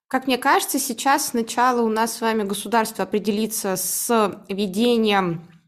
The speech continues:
ис третьего типа, а, определится с тем, оставляет ли он ис первого типа или нет,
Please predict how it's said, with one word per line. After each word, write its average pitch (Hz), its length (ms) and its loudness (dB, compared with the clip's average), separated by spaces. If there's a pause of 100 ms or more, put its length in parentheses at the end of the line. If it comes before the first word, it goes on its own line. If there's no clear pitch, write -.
(380)
ис 220 320 0
третьего 285 480 0
типа, 190 460 -4 (840)
а, 180 240 4
определится 226 760 0
с 208 80 -4
тем, 226 260 0
оставляет 214 640 -2
ли 202 80 0
он 196 160 2
ис 196 320 0
первого 180 400 -2
типа 185 340 -4
или 180 300 -2
нет, 240 380 0